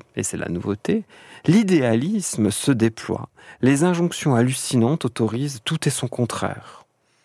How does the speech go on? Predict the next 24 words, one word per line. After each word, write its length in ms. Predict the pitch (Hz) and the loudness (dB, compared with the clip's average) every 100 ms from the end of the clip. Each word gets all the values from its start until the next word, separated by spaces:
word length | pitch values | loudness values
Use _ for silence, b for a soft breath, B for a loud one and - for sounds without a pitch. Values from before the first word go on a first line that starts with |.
| _ | _
Ce 160 | - 127 | 0 4
n'est 100 | 117 | 4
pas 160 | 160 | 4
une 220 | 151 135 117 | 2 4 2
libération 560 | 113 113 110 110 151 | 4 2 0 -2 -2
de 80 | 135 | 0
la 120 | 104 | 0
beauté 300 | 95 107 110 | 0 -2 -6
cosmétique, 720 | - 107 - 107 - 175 - | -4 -6 -4 -4 -2 -6 -6
comme 200 | - 107 | -4 -4
j'ai 120 | 95 98 | -2 -4
pu 160 | - | -6
l'entendre, 540 | 98 95 - 156 143 127 B B B | -8 -6 -4 -2 -2 -6 B B B
c'est 160 | - 107 | -2 -2
plutôt 280 | - - 143 | 0 2 4
le 100 | 107 | 4
cœur 400 | - 180 208 170 | 2 2 2 2
de 80 | |
la 140 | 104 98 | 2 0
beauté 320 | 101 98 135 | -2 -2 -2
cosmétique 800 | 107 104 101 95 - 160 143 - | -2 -4 -4 -6 -2 0 0 -4
qui 180 | - 98 | -6 -4
est 140 | - | -4
ici 280 | - - 117 | -6 -2 -2